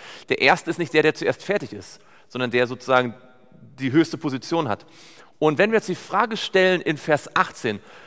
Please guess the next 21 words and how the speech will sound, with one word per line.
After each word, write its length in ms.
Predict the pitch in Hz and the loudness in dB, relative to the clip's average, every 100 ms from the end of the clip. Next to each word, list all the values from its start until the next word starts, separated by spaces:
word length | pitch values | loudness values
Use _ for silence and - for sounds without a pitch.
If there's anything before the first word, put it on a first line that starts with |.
| - | -12
bezieht 340 | 127 - 220 208 | -10 -6 -6 -8
sich 380 | - 190 - - | -4 -6 -2 2
Erstgeborener 720 | 175 - 190 139 160 175 170 | 2 2 -4 -2 -2 0 2
auf 240 | 131 - | 0 -2
Zeit 560 | - - - 170 233 - | -8 -8 -2 0 0 -2
oder 200 | 196 190 | 0 2
auf 220 | 180 - | 2 2
Rang? 300 | 139 120 95 | 6 6 4
Welche 360 | 113 139 147 90 | -2 -2 0 0
Antwort 280 | 135 135 117 | 0 -2 -2
müssten 240 | 135 - | -6 -6
wir 80 | 127 | -4
geben? 240 | 104 92 - _ _ _ _ _ _ _ _ - | -4 -6 -12 _ _ _ _ _ _ _ _ 0
Auf 240 | 160 - | 2 6
Rang, 200 | 185 165 | 8 8
eindeutig. 400 | 120 135 156 117 | 8 6 6 4
Könnt 120 | 156 147 | -2 -2
ihr 40 | |
das 100 | 135 | 0
sehen? 160 | 160 170 | 2 2
Also 220 | 147 | 2